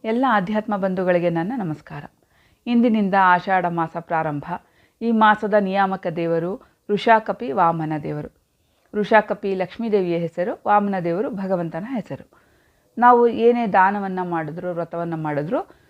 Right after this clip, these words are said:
ಮ-, ಮಾಸ ನಿಯಾಮಕನಾದಂತಹ ವೃಷಾಕಪಿ ವಾಮನ ದೇವರಿಗೆ ಸಮರ್ಪಣೆಯನ್ನ ಮಾಡ್ಬೇಕು.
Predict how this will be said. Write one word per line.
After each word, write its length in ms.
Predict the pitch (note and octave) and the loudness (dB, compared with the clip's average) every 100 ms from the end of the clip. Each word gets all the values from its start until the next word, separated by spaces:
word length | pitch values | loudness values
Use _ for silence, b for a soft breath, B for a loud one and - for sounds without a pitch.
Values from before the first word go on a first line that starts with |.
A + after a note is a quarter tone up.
| b b G3 | b b 0
ಮ-, 260 | G#3 - - | 0 0 0
ಮಾಸ 280 | G3+ G3 G3 | 4 4 2
ನಿಯಾಮಕನಾದಂತಹ 960 | F3+ F3 E3+ E3+ E3 D3+ D#3 D3 F#3+ E4 | -2 -2 -2 -4 -6 -4 -6 -10 -8 -6
ವೃಷಾಕಪಿ 640 | B3 F#3+ G3+ F#3 F3 F3+ | -6 -4 -2 -2 -4 -6
ವಾಮನ 380 | E3+ D#3+ E3 E3+ D#3 D3 - | -2 -2 0 -2 -4 -6 -6
ದೇವರಿಗೆ 480 | E3 D3+ D#3+ C4+ - | -4 -4 -4 -4 -6
ಸಮರ್ಪಣೆಯನ್ನ 640 | G3 F3+ F3 E3 D#3+ D#3+ A3+ F4 _ G#3 | -8 -6 -6 -4 -4 -2 -4 -8 _ 0
ಮಾಡ್ಬೇಕು. 540 | F#3+ D3 C#3 - - | 2 0 -6 -10 -18